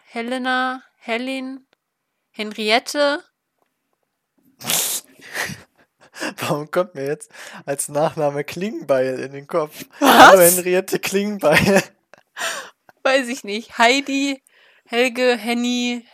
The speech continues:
Speaker 1: Helene, Helen-, Helene, Helene.
Speaker 2: Helene Birne.
Speaker 1: Okay,
Speaker 2: Birne
Speaker 1: wir nehmen
Speaker 2: Helene.
Speaker 1: mal einen anderen Buchstaben. Ich guck mal O. Oh Gott, okay.
Speaker 2: <laughs>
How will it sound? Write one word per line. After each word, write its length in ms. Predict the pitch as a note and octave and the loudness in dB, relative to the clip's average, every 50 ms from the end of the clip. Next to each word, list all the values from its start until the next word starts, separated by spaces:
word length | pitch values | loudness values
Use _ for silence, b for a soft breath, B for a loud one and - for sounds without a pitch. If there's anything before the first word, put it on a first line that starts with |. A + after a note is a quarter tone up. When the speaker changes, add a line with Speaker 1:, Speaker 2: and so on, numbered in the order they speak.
| - - _ | -20 -18 _
Speaker 1:
Helene, 720 | - A#3+ A3+ A3+ B3 B3 B3 A#3+ A#3+ A#3+ A#3+ A#3+ B3+ C4 _ _ _ | -8 -6 -6 -4 -4 -6 -4 -4 -6 -6 -6 -6 -8 -12 _ _ _
Helen-, 440 | _ - G#3+ G3+ G#3+ A3+ A#3 A#3 A3 - | _ -14 -12 -8 -8 -8 -8 -8 -12 -14
Helene, 680 | A3 A3+ A#3 A3 G3+ A#3 A#3+ B3+ A#3 A3 G3 F#3 G3 - | -12 -10 -8 -6 -4 -4 -2 -2 -2 -2 -2 -4 -6 -6
Helene. 760 | - G3+ G3+ G#3+ A#3+ C4+ C#4+ C4+ A3 G#3+ A3+ B3+ A#3 - - _ _ _ _ _ _ _ _ _ _ _ _ _ _ _ _ | -6 -4 0 2 2 4 4 4 4 6 6 4 4 0 -8 _ _ _ _ _ _ _ _ _ _ _ _ _ _ _ _
Speaker 2:
Helene 480 | - D#3+ D#3+ E3 C#3 F3 E3 D3+ D3+ D3 | -6 -6 -4 -4 -2 -4 -4 -4 -6 -6
Birne. 460 | C3+ C#3+ F3+ G3 G3+ F3+ D3 C3 C#3 - - - _ - - - - - - _ _ _ _ _ _ _ _ _ B B B B B B B B B B B _ _ _ _ _ | -4 -2 0 0 0 -2 -2 -4 -6 -6 -8 -12 _ -18 -18 -18 -18 -20 -20 _ _ _ _ _ _ _ _ _ B B B B B B B B B B B _ _ _ _ _
Speaker 1:
Okay, 200 | - - - - - - | -18 -16 -16 -10 -4 0
Speaker 2:
Birne 180 | - E3 E3+ | 2 2 4
Speaker 1:
wir 200 | A#3+ A#3 A3+ A3 | 4 2 2 2
nehmen 280 | G#3+ A3 - F#3 F3+ D#3+ | 2 2 0 0 -2 -4
Speaker 2:
Helene. 160 | C3+ C3+ C#3+ _ _ - | -6 -10 -12 _ _ -6
Speaker 1:
mal 160 | A#3 G#3+ G#3+ | -2 -2 -2
einen 100 | A3 G#3+ | -2 -2
anderen 360 | - A3 A3+ A3+ A3+ G#3+ G3+ | -4 -4 -4 -4 -8 -8 -10
Buchstaben. 640 | G3+ G#3 G#3 G3 - - G3 G3+ G3 F#3+ G3 F#3+ G3 | -10 -10 -12 -10 -8 -6 -4 -4 -4 -4 -6 -10 -16
Ich 140 | G#3 - | -16 -16
guck 160 | - B3+ A#3 A#3+ | -14 -12 -8 -8
mal 160 | A3 - _ - | -8 -8 _ -10
O. 360 | A3 G3+ F#3 F3+ F3 G#3 G3 _ - - _ _ _ _ - | -10 -8 -8 -8 -10 -12 -16 _ -20 -20 _ _ _ _ -14
Oh 60 | G#3 | -10
Gott, 260 | G3 - F#3 F3 - _ _ - - | -6 -4 -4 -6 -6 _ _ -20 -18
okay. 420 | G3+ - G3+ F#3+ G3+ G#3+ A#3+ _ _ _ _ _ _ _ _ _ _ | -16 -12 -12 -12 -12 -12 -14 _ _ _ _ _ _ _ _ _ _
Speaker 2:
<laughs> 240 | - - - E3+ D3 | 0 0 0 0 -2